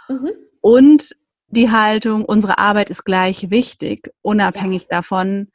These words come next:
Speaker 2: was wir da gerade machen, zum Beispiel auch, ob wir gerade Kinder betreuen oder Erwerbsarbeit
Speaker 1: Mhm.
Speaker 2: nachgehen und
Speaker 1: Mhm.
Speaker 2: unabhängig davon, was jeder verdient oder ob du dir gerade was aufbaust und deswegen auch nicht so viel verdienen kann, also das gar nicht die Erwartung ist, aber es ist trotzdem gleich <laughs> wichtig sozusagen,
Speaker 1: Ja,
Speaker 2: ne? Also,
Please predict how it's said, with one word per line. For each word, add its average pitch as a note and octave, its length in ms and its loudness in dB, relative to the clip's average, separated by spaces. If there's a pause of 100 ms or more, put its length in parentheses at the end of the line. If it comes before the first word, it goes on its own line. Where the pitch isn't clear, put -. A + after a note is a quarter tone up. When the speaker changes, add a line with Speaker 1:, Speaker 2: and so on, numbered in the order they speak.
(600)
Speaker 2:
was G3 300 -2
wir G3+ 80 -4
da F#3 140 -2
gerade F3 220 -2
machen, C4 420 2
zum A3 120 -2
Beispiel F3+ 280 -2
auch, E3+ 80 -2
ob E3+ 100 -6
wir F3+ 80 0
gerade F3 160 0
Kinder G3 240 -6
betreuen F3 460 -8
oder E3+ 300 -2
Erwerbsarbeit G3+ 640 -4
Speaker 1:
Mhm. F#3+ 60 -10
Speaker 2:
nachgehen G3+ 500 -4
und G3 200 -4
Speaker 1:
Mhm. - 60 -8
Speaker 2:
unabhängig G#3+ 380 -2
davon, G3+ 320 -2
was F#3 240 -4
jeder F#3+ 220 -2
verdient C4 760 0 (280)
oder G3+ 240 0
ob - 100 -6
du A3+ 80 -4
dir G#3 140 2
gerade G3 220 0
was F#3+ 180 -6
aufbaust G#3 580 0
und F3+ 140 -6
deswegen F#3+ 320 -4
auch F#3+ 100 -4
nicht G3 120 -2
so G3+ 80 -10
viel G3+ 140 -10
verdienen G3 440 -4 (440)
kann, B3+ 280 2
also F#3+ 140 -4
das F#3 140 -6
gar F#3 80 -4
nicht G#3+ 80 -4
die - 40 -4
Erwartung F#3+ 480 -2
ist, F3 100 -4
aber F#3 140 -4
es F#3+ 80 -4
ist - 80 -20
trotzdem A#3 560 0
gleich G#3+ 380 -4
<laughs> - 0 -
wichtig - 580 -4
sozusagen, F#3+ 480 -4
Speaker 1:
Ja, B3+ 140 0
Speaker 2:
ne? - 40 -12
Also, G#3+ 280 0